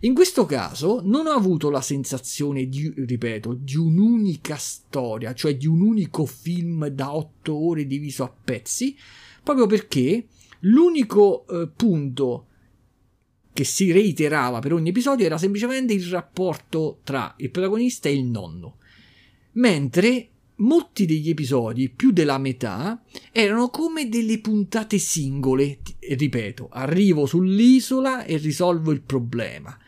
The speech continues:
Salpo, me ne vado da un'altra parte e risolvo il problema.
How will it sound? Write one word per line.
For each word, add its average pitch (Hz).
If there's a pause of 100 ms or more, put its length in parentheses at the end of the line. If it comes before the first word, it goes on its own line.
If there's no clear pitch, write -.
(220)
Salpo, 208 (180)
me 147
ne 160
vado 175
da 151
un'altra 170
parte 247
e -
risolvo 147
il 131
problema. 117